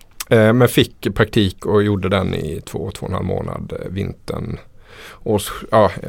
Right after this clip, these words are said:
tidigt tjugohundrasex, och sen så fick jag sommarjobb tjugohundrasex, och s-,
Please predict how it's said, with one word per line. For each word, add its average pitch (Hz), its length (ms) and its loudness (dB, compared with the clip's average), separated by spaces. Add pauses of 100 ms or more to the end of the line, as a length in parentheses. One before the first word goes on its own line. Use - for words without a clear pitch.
(440)
tidigt 95 300 0
tjugohundrasex, - 600 -6
och - 80 -8
sen - 140 -8
så - 120 -10
fick - 180 -12
jag 90 60 -8
sommarjobb 87 600 -10
tjugohundrasex, - 840 -10
och - 80 -20
s-, - 120 -12